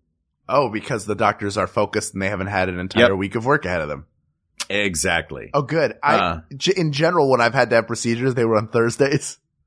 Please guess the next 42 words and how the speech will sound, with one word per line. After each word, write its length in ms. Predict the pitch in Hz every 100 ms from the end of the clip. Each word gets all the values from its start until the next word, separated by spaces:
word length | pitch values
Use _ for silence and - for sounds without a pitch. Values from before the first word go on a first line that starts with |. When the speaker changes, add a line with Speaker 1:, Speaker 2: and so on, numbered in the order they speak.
| _ _ _ _ _ _ -
Speaker 1:
Uh, 160 | 131 123 139
and 100 | 139
I'm 120 | 139
sure 340 | - 151 143 135
any 160 | 127 123
future 320 | 139 139 147
procedures 460 | 139 - 147 143 147
I 80 |
have 200 | 143 151
will 120 | 139 120
also 260 | 120 -
be 140 | 139 143
on 120 | 143
Thursdays. 680 | 165 175 - 165 170 - - _ _ - -
Speaker 2:
Oh, 100 | 147
Speaker 1:
So 60 | 147
Speaker 2:
good. 380 | 143 120 123 120
Which 160 | 131 135
is 120 | 120
the 100 | 131
worst 340 | 120 127 110
day 200 | 98 104
for 180 | 95 87
that, 240 | 78 71 69
by 160 | 67
the 100 | 62
way. 200 | 52 50
Speaker 1:
Yeah. 280 | 110 107 80 -
I 120 | 120
just 320 | 135 - 151 -
don't 200 | 151 -
put 180 | 143
Garfield 400 | 131 120 - 113
on 80 | 104
my 120 | 98
headstone. 560 | 107 90 - 85 71 65 - _ _
So 160 | - 151
let's 240 | 156 190
talk 220 | - 196
about 200 | 170 147
Tuesdays. 680 | - 131 92 76 65 - - _ _ _ _ _ _ -
Speaker 2:
Tuesdays. 840 | - 208 139 156 - 127 - -